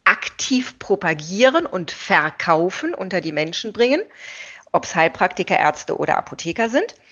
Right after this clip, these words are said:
Und dann gibt es aber die, die mitlaufen und die's konsumieren. Und so würde ich das bei den, die nicht Geimpften auch unterscheiden. Es gibt die, die aktiv dagegen sind, Verschwörungstheorien,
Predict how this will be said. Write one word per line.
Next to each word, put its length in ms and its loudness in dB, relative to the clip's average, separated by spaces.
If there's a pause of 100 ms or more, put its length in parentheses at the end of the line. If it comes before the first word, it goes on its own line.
(460)
Und 160 2
dann 120 6
gibt 180 -2
es 80 2
aber 160 6
die, 160 -2
die 100 0
mitlaufen 580 4
und 140 -8
die's 160 -8
konsumieren. 680 2
Und 140 -4
so 160 2
würde 160 4
ich 80 -6
das 160 -2
bei 140 4
den, 340 -2
die 160 -4
nicht 300 -2
Geimpften 420 -2
auch 240 2
unterscheiden. 640 0
Es 140 -8
gibt 200 -12
die, 140 -8
die 200 -6 (420)
aktiv 720 2
dagegen 500 2
sind, 540 4 (840)
Verschwörungstheorien, 1200 0